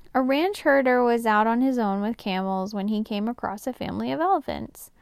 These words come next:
The matriarch charged him and knocked him over with her trunk, breaking one of his legs.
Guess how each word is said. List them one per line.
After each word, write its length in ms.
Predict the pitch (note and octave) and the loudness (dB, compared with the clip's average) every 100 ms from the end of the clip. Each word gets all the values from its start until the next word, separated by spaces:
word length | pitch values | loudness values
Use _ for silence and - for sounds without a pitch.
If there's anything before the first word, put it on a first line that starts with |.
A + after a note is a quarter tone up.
| _ _ - - - _ | _ _ -20 -20 -20 _
The 80 | C4 | 0
matriarch 600 | B3 D4 - G#4 A#4+ A#4 | 2 2 0 0 0 -2
charged 480 | - A3+ G#3+ G#3+ - | 0 2 2 -2 -6
him 280 | G3+ F#3 F#3+ | -4 -4 -4
and 160 | G3 G3 | -2 0
knocked 280 | G3 A3 | -2 0
him 140 | C4 A#3 | 0 0
over 300 | G#3 G#3+ G3+ | -2 -2 -2
with 220 | G3 G3+ | -2 -2
her 120 | G3+ | -6
trunk, 580 | F#3 - C2+ C2+ - - - - - - | -6 -6 -8 -8 -12 -18 -18 -18 -8 0
breaking 400 | A#3+ A#3+ B3 A3+ | 0 2 -2 -2
one 140 | G#3 | -4
of 100 | A3 | -4
his 220 | A3 - | -6 -6
legs. 560 | - - - A#3 - | -6 -6 -6 -10 -14